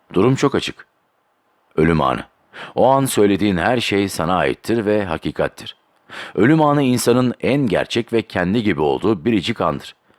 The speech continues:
Hani ölümden öte köy yok derler ya, işte o an. Deniz Gezmiş bu esnada yüreğindekini,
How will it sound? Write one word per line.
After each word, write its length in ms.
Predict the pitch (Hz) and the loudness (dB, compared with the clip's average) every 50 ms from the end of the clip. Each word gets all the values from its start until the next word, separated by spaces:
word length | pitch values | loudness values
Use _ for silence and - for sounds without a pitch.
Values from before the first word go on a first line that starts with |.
| _ _ | _ _
Hani 240 | - 98 101 95 82 - - - - - | -2 0 0 0 -2 -4 -10 -20 -10 -4
ölümden 440 | - 87 98 104 104 101 123 131 117 | 0 2 2 2 2 2 2 0 0
öte 340 | 87 80 - 90 90 82 - | -2 -2 0 0 0 0 -2
köy 260 | - - 85 82 82 | -4 -2 0 2 2
yok 200 | 90 92 - - | 2 0 0 0
derler 280 | 78 71 67 73 85 92 | -2 0 0 0 0 0
ya, 220 | 85 65 57 - _ _ - | 0 -2 -4 -8 _ _ -14
işte 240 | - - - - 85 | -12 -8 -4 -2 0
o 180 | 71 78 73 | 2 2 0
an. 100 | 64 60 - _ _ _ _ _ - - - - - - | -2 -4 -10 _ _ _ _ _ -20 -20 -20 -16 -8 -4
Deniz 260 | 82 90 101 95 - | -2 0 0 -2 -2
Gezmiş 480 | 82 85 80 69 85 120 135 - - - - - _ _ - | -2 -2 -2 0 -2 -2 -2 -2 -4 -8 -12 -20 _ _ 2
bu 120 | 101 120 | 4 4
esnada 400 | 123 120 - - 113 113 113 117 | 4 2 2 0 0 0 2 2
yüreğindekini, 760 | 104 92 90 92 92 92 92 92 90 - - 90 92 101 101 | 2 2 2 2 2 2 2 0 -2 -2 -2 -2 0 -2 -2